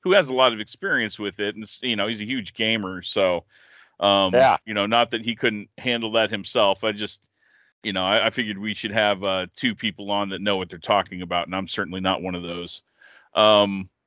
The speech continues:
Speaker 1: uh, but is there anything, uh, you know, we're doing our outro now. Is there anything that you wanna plug, like any, uh, business that you guys are doing, any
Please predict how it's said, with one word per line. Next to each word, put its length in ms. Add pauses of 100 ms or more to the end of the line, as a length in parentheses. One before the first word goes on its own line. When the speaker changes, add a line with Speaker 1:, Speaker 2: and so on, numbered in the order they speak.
(520)
Speaker 1:
uh, 380
but 240
is 160
there 180
anything, 540
uh, 300
you 180
know, 160
we're 160
doing 240
our 100
outro 460
now. 180
Is 140
there 100
anything 320
that 120
you 120
wanna 220
plug, 500
like 280
any, 300
uh, 140
business 540
that 60
you 120
guys 320
are 60
doing, 340
any 160